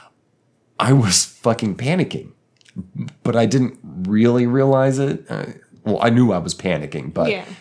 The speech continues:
Speaker 1: I didn't really have the, um, the language to understand it.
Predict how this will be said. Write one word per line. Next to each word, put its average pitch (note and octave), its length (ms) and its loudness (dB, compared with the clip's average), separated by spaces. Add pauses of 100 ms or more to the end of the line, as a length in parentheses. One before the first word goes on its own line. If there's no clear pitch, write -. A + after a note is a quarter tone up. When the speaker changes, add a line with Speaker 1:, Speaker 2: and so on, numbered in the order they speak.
(120)
Speaker 1:
I F#2+ 100 -4
didn't F2+ 260 -2
really F2 320 0
have D#2+ 380 -4
the, D#2 320 -6 (540)
um, E2 680 -6
the F#2 340 -8
language F2+ 800 -2 (100)
to D#2+ 400 -4 (800)
understand F2 720 -2
it. D#2 180 -16